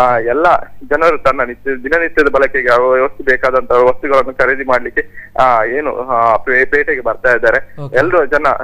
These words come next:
Speaker 1: ಜನ ಈ ಭಾಗದಲ್ಲಿ ಯಥಾಸ್ಥಿತಿಯಲ್ಲಿ ಓಡಾಟ, ಜನರ ಓಡಾಟ ಆಗ್ತಾ ಇದೆ.
Speaker 2: ಓಕೆ.
Speaker 1: ಆದ್ರೆ ಬಸ್ಗಳನ್ನು ಬಂದ್ ಮಾಡಿದ್ದಾರೆ. ಆ, ಮತ್ತೆ ಶಾಲಾ ಕಾಲೇಜುಗಳಿಗೆ, ಆ, ಏ-, ಶಾಲಾ ಕಾಲೇಜುಗಳಿಗೆ ಬಂದ್, ಆ, ಈ ಒಂದು ಬಂದ್ನಿಂದಾಗಿ ರಜೆ ಸಾರಲಾಗಿದೆ ಅಂತ ಹೇಳ್ಬೋದು.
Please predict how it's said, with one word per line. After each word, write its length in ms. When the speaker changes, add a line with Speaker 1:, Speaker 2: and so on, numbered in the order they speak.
Speaker 1:
ಜನ 280
ಈ 120
ಭಾಗದಲ್ಲಿ 520
ಯಥಾಸ್ಥಿತಿಯಲ್ಲಿ 720
ಓಡಾಟ, 340
ಜನರ 400
ಓಡಾಟ 360
ಆಗ್ತಾ 260
ಇದೆ. 120
Speaker 2:
ಓಕೆ. 340
Speaker 1:
ಆದ್ರೆ 180
ಬಸ್ಗಳನ್ನು 600
ಬಂದ್ 220
ಮಾಡಿದ್ದಾರೆ. 380
ಆ, 160
ಮತ್ತೆ 640
ಶಾಲಾ 200
ಕಾಲೇಜುಗಳಿಗೆ, 1080
ಆ, 140
ಏ-, 260
ಶಾಲಾ 340
ಕಾಲೇಜುಗಳಿಗೆ 540
ಬಂದ್, 320
ಆ, 200
ಈ 100
ಒಂದು 180
ಬಂದ್ನಿಂದಾಗಿ 600
ರಜೆ 220
ಸಾರಲಾಗಿದೆ 480
ಅಂತ 160
ಹೇಳ್ಬೋದು. 420